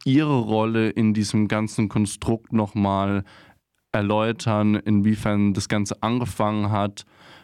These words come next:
wann die Kritik von Ihrer Seite begann und wie Sie eingebunden waren in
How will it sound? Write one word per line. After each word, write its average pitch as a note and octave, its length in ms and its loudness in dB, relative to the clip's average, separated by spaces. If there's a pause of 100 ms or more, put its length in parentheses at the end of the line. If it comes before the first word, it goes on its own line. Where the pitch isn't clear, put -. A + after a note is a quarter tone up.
wann G#2 540 -2
die A2+ 100 -2
Kritik A2+ 460 -4
von G#2+ 180 -2
Ihrer A2 260 -2
Seite G#2 380 -2
begann G#2 600 -2
und G2 180 0
wie G#2 120 2
Sie G2+ 180 -2
eingebunden G2 680 -2
waren F#2 240 -2
in F2 400 -2